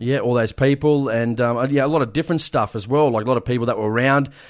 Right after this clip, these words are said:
in nineteen ninety-six when the gun laws changed. Um, so we, we did a lot of stuff, and it's just developed all the knowledge we've had. So what we're gonna do now, guys, we're just gonna get into our voicemail, sorry, our listen-, oh, sorry, listener emails. So we'll just jump onto those right now.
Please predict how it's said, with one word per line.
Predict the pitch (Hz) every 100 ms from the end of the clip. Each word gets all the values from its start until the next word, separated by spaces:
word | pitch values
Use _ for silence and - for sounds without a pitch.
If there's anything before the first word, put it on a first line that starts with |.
| -
in | 117
nineteen | 117 120 117 123 117
ninety-six | 117 113 - 135 -
when | 120 110
the |
gun | 104 120 117
laws | 113 107 -
changed. | 143 151 156 156 - - - - -
Um, | 110 117
so | 135 151
we, | 175
we | 165
did | 180 185
a |
lot | 131 160
of | 180
stuff, | - 113 -
and | 117
it's | -
just | 143 -
developed | 113 101 143 131 123
all | 113
the |
knowledge | 107 113 113 101
we've | 101
had. | 127 139 101
So | 110 101 - -
what | 190
we're |
gonna | 170 147
do | 160
now, | 156 175
guys, | 151 151 185 147
we're | 139
just | -
gonna | 139 127
get | 107 123 139 139
into | 127 143 160 - 117 127 117
our | 120
voicemail, | 113 139 156 156 127 113
sorry, | 123 113
our |
listen-, | 127 147 -
oh, | 104
sorry, | - - -
listener | 131 - 120
emails. | 147 170 104 80
So | -
we'll | 107 113
just | 113 -
jump | 127 120
onto | 120
those | 120 127 127
right | 135
now. | 139 170